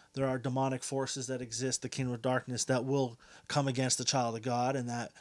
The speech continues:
fear can be a, uh, way that the enemy hinders us. But yet, all throughout Scripture, we see the Lord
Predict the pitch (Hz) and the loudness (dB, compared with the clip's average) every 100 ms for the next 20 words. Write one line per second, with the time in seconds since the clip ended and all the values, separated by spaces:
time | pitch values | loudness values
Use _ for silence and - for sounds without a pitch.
0 | - - - 139 135 - 131 123 135 131 | -20 -12 0 2 2 0 -2 2 2 2
1 | 131 127 127 127 123 110 127 131 - - | 2 2 2 2 0 -2 -6 -8 -14 -10
2 | 139 127 127 135 147 151 143 131 - - | -6 -4 -2 6 8 8 6 0 -4 -20
3 | _ - 139 143 143 139 139 135 131 104 | _ -4 2 4 4 2 2 0 -2 -4
4 | - 165 135 113 104 87 - - _ _ | 2 4 4 0 -4 -6 -8 -10 _ _
5 | _ _ _ _ _ _ _ _ _ _ | _ _ _ _ _ _ _ _ _ _
6 | _ _ _ _ _ _ _ _ _ _ | _ _ _ _ _ _ _ _ _ _
7 | _ _ _ _ _ _ _ _ _ _ | _ _ _ _ _ _ _ _ _ _
8 | - - 143 151 131 170 170 190 175 - | -14 0 6 8 10 8 10 10 10 6
9 | 190 - 120 - _ _ - 135 - 151 | 2 2 -2 -6 _ _ 0 2 4 4
10 | 123 - _ _ _ _ _ _ _ - | 2 -2 _ _ _ _ _ _ _ -4
11 | 131 135 139 120 | 2 4 4 2